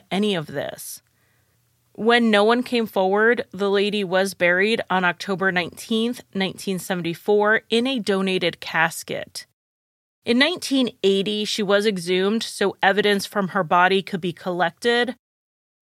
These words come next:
and they used her skull to make a reconstruction that was hopefully more accurate than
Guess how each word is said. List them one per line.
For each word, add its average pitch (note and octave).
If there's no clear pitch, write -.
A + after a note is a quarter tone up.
and A#3
they A3+
used A#3+
her A3+
skull G#3
to A3+
make G#3
a G3+
reconstruction G3
that F3
was G3
hopefully F4+
more A#3+
accurate B3
than G#3+